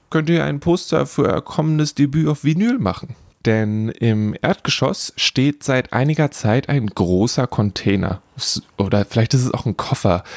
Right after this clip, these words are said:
der s-, sich so in einzelnen Schichten aufgemacht wurde. Ich muss die ganze Zeit an das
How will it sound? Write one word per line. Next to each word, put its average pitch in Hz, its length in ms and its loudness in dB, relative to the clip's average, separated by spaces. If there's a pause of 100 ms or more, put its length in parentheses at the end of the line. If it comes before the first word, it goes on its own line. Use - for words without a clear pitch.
(280)
der 127 340 2 (360)
s-, - 340 -10
sich 107 140 2
so 107 320 2
in 104 120 0
einzelnen 113 560 0
Schichten - 380 0
aufgemacht 90 640 -2
wurde. 85 400 0
Ich - 220 -6
muss 120 240 2
die 120 100 2
ganze 113 240 0
Zeit 110 280 0
an 107 140 2
das 98 220 0